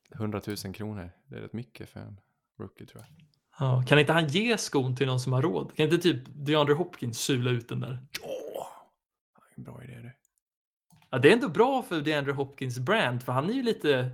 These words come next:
Speaker 2: lite sömnig sådär. Han hade behövt hotta till det.
Speaker 1: Mm. Ska vi avsluta? Får jag s-, får jag bara, liksom, säga det? Det, det känns dumt att sä-, att börja prata i de banorna redan nu.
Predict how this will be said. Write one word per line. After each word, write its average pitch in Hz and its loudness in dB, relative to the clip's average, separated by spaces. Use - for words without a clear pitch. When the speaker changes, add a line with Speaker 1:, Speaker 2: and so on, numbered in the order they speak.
Speaker 2:
lite 139 -4
sömnig 143 0
sådär. 120 -4
Han 147 0
hade 165 0
behövt 196 0
hotta - 4
till 165 2
det. 123 -8
Speaker 1:
Mm. 104 -10
Ska - -6
vi 170 0
avsluta? 175 -4
Får 175 -2
jag 127 0
s-, - -6
får 156 -8
jag 123 -6
bara, 92 -14
liksom, - -14
säga 123 -12
det? 127 -12
Det, 123 -10
det 131 -8
känns 135 -10
dumt 127 -2
att 107 -8
sä-, 107 -10
att 113 -8
börja 110 -2
prata 107 -6
i 101 -6
de 104 -4
banorna 101 -4
redan 95 -8
nu. 98 -8